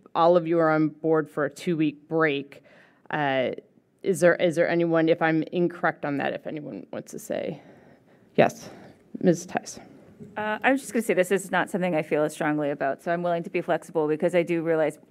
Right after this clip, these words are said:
Speaker 2: I mean, we're not gonna please everyone with any of these decisions, but this is also a trickier one, I think. Um, I know it's really, it's really great for the teachers and staff to have a, those who are on that,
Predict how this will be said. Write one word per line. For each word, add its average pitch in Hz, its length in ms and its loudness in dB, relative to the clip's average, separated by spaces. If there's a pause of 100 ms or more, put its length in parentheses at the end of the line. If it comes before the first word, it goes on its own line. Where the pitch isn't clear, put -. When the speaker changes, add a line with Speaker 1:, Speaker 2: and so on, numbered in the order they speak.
(360)
Speaker 2:
I 180 40 -4
mean, 175 220 -2
we're 190 120 -2
not 185 120 0
gonna 180 160 -4
please 170 240 -4
everyone 156 380 -2
with 156 100 -4
any 160 180 -2
of 156 100 -6
these 160 180 -6
decisions, 156 480 -8
but 160 100 -4
this 170 160 -2
is 170 120 -4
also 156 500 -2
a 180 100 4
trickier 185 440 2
one, 160 300 -2
I 165 140 -2
think. 156 400 -6
Um, 160 280 -6
I 175 60 -2
know 180 200 2
it's - 140 -4
really, 160 320 -2 (600)
it's - 240 0 (100)
really 185 260 2
great 165 220 -2
for 180 100 -8
the 160 80 -4
teachers 165 460 -4
and 170 80 -6
staff 160 360 -2
to 165 100 -4
have 156 280 -4
a, 165 180 -4 (100)
those 165 220 0
who 180 180 -4
are 175 140 2
on 160 160 -6
that, 160 200 -6